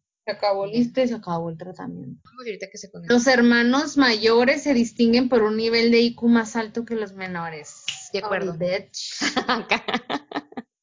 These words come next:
Speaker 2: Me replica
Speaker 1: Y se
Speaker 2: ahí.
Speaker 1: puede sonar injusto, pero los niños que nacieron primero, por lo general, poseen una ventaja intelectual significativa.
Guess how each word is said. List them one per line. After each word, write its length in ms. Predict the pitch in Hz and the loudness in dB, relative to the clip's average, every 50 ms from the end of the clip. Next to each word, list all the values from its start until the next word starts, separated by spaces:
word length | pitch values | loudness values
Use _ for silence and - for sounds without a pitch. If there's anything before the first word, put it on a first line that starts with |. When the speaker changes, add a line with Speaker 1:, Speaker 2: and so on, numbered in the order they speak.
| _ _ _ _ _ _ _ _ _ - 208 202 208 214 - - 214 | _ _ _ _ _ _ _ _ _ -20 -16 -14 -14 -12 -12 -8 -4
Speaker 2:
Me 100 | 208 208 | -2 -2
replica 380 | 202 208 202 196 - 214 202 233 | 0 0 -2 -2 -2 -2 0 0
Speaker 1:
Y 20 | |
se 140 | 226 170 - | 2 2 0
Speaker 2:
ahí. 60 | 233 | 2
Speaker 1:
puede 300 | - - 262 269 285 330 | 4 4 6 6 6 6
sonar 360 | 359 - 320 269 254 240 233 233 | 4 2 0 2 4 4 4 4
injusto, 560 | 240 240 240 247 262 247 - - 240 220 - | 4 4 2 2 -2 -4 -2 0 -2 0 2
pero 160 | 240 226 220 | 0 0 2
los 180 | 214 220 214 226 | 0 0 2 2
niños 240 | 247 254 285 294 | 2 2 2 0
que 100 | - - | -2 -2
nacieron 360 | 262 226 208 - 220 214 214 214 | -2 -2 -2 -4 -6 -8 -8 -6
primero, 500 | - 240 208 208 208 220 247 277 269 - | -6 -6 -4 -2 -2 -2 -2 -2 -2 -4
por 100 | 262 233 | -4 -4
lo 100 | 220 208 | -4 -4
general, 340 | 214 220 208 196 196 190 | -8 -10 -10 -8 -8 -10
poseen 320 | 185 208 196 - 214 208 208 | -12 -14 -18 -16 -16 -16 -12
una 140 | 208 208 208 | -10 -10 -10
ventaja 340 | 208 202 196 190 175 202 | -10 -10 -14 -16 -18 -18
intelectual 600 | 202 202 196 190 180 165 - - _ - 226 233 | -20 -20 -16 -14 -14 -14 -14 -12 _ -10 -10 -8
significativa. 600 | 233 - 240 226 208 185 - - - - - _ | -10 -8 -8 -8 -8 -8 -10 -14 -16 -18 -18 _